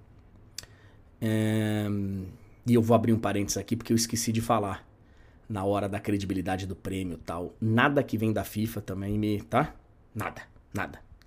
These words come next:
Nada que vem da fifa me passa credibilidade e, então, eu esqueci de falar isso lá atrás na hora da, de falar do prêmio The Best dessa temporada. Mas vamos lá. A segunda coisa que vale falar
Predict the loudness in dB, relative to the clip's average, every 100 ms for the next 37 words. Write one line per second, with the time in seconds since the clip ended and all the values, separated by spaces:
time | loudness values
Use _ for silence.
0 | -20 -20 -20 -20 -4 8 10 10 6 6
1 | 4 2 0 2 2 2 0 -2 -4 -6
2 | -4 -6 -4 -2 -2 -2 -2 -2 0 0
3 | -2 -4 -10 -12 -8 0 2 2 0 -2
4 | -12 -20 -20 -18 -18 -20 -20 _ -4 -2
5 | 2 2 2 0 0 2 2 0 0 -4
6 | -4 -6 -4 -4 -6 -6 -8 -8 -8 -6
7 | -6 -6 -6 -4 -2 -2 -2 -2 2 2
8 | 2 -4 -8 -8 -10 -14 -18 -20 _ -20
9 | -20 -20 -8 4 8 12 12 10 4 -14
10 | -16 -18 -20 -20 -4 4 6 8 10 12
11 | 12 10 8 6 0 0 0 -2 0 2
12 | 0